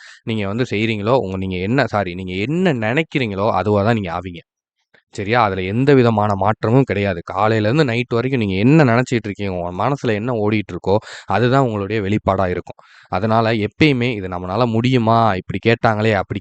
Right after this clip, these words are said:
கேட்டாங்களே" இப்படிங்கிற மாதிரி, அதுக்காக, "சார், அப்ப வந்து நீங்க டி என் பி எஸ் சி கேட்டெல்லாம் சரின்னு சொல்றீங்களா?" அப்படின்னு கேட்டீங்கன்னா, கிடையவே கிடையாது. போராட்டம் பண்ணணும். தப்பு தான், இப்படி கேட்கக்கூடாது. நெக்ஸ்ட் எக்ஸாம்ல இருந்து அவங்க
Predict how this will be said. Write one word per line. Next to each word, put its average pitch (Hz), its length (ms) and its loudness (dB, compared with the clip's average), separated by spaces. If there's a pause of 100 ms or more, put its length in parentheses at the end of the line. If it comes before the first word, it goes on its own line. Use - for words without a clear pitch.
கேட்டாங்களே" 110 500 0
இப்படிங்கிற 113 300 -2
மாதிரி, 110 400 -2 (320)
அதுக்காக, 135 440 2
"சார், 120 260 2
அப்ப 104 240 2
வந்து 110 180 2
நீங்க 117 200 0
டி 120 100 0
என் 123 160 4
பி 117 80 4
எஸ் 98 60 0
சி 104 180 0
கேட்டெல்லாம் 104 380 2
சரின்னு 110 280 0
சொல்றீங்களா?" 92 500 -6 (400)
அப்படின்னு 107 240 0
கேட்டீங்கன்னா, 107 240 -2 (100)
கிடையவே 101 400 0
கிடையாது. 92 340 -2 (1200)
போராட்டம் 110 440 2
பண்ணணும். 107 340 4
தப்பு 120 360 2
தான், 131 140 4
இப்படி 95 260 -4
கேட்கக்கூடாது. 110 540 -2 (360)
நெக்ஸ்ட் 113 240 0
எக்ஸாம்ல 131 360 2
இருந்து 120 340 2
அவங்க 110 320 4